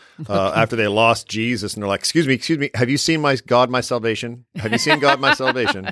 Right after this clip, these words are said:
Speaker 2: <laughs>
Speaker 1: Our son, God, my salvation."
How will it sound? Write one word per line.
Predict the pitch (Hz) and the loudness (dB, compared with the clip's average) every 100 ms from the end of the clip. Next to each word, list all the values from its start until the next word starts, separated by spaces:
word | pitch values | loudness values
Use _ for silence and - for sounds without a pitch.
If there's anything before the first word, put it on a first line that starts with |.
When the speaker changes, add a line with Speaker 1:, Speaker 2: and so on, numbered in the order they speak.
| - - - - 226 _ | -12 -16 -14 -14 -16 _
Speaker 2:
<laughs> | - - _ - _ - - | -18 -18 _ -20 _ -12 0
Speaker 1:
Our | 117 | 0
son, | - 147 143 | 2 2 2
God, | 120 123 127 | 2 2 4
my | 127 | 2
salvation." | 123 135 127 123 107 - 85 | -2 -2 0 0 -2 -6 -12